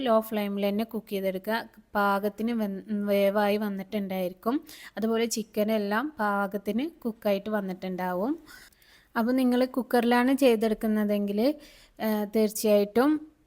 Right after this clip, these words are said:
ഹാഫ് ആൻ അവർ ലോ ഫ്ലെയിമിൽ തന്നെ കുക്ക് ചെയ്യാൻ വേണ്ടിയിട്ട് ശ്രദ്ധിക്കുക. അപ്പോൾ ഇത്രയേ ഉള്ളൂ ന-, അടിപൊളി ടേസ്റ്റുള്ള ഹൈദരാബാദി ചിക്കൻ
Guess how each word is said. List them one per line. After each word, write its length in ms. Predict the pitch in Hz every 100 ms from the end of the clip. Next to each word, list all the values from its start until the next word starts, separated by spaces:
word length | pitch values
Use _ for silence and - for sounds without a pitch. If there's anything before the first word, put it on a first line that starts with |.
| - 220 208
ഹാഫ് 300 | 208 202 233
ആൻ 100 | 220 214
അവർ 200 | 202 208 262 262
ലോ 100 | 214 214
ഫ്ലെയിമിൽ 380 | 220 208 202 196
തന്നെ 180 | 196 208 226
കുക്ക് 160 | 220 -
ചെയ്യാൻ 200 | 202 196
വേണ്ടിയിട്ട് 360 | 196 190 185 220 226
ശ്രദ്ധിക്കുക. 500 | 214 190 185 202 233 - - - -
അപ്പോൾ 160 | 202 220
ഇത്രയേ 320 | 214 - 214 220
ഉള്ളൂ 180 | 208 220 254
ന-, 300 | 208 196 196 - 214
അടിപൊളി 460 | 190 208 220 214 220
ടേസ്റ്റുള്ള 600 | 208 190 190 208 202 202 240
ഹൈദരാബാദി 600 | 240 196 196 190 190 202 214
ചിക്കൻ 280 | 208 -